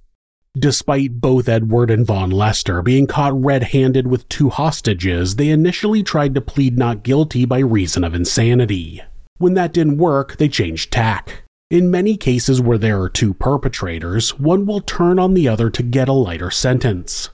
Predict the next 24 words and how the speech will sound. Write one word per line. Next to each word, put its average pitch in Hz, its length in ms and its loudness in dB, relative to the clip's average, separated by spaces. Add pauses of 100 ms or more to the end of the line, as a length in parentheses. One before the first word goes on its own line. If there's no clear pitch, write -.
But 180 200 2
in 175 200 4
this 185 240 0
case, 98 600 -4
neither 196 440 2
man 120 280 2
implicated 123 760 0
the 120 140 2
other 127 320 2
more 101 240 0
than 95 200 -2
themselves. 90 920 -2 (380)
That's 123 340 -2
not 120 320 0
to 123 80 0
say 113 240 0
they 104 160 0
took - 260 -2
responsibility 104 1080 0
for 113 140 -2
what 98 220 -2
they 92 120 -4
had 87 180 -6
done. 113 420 -2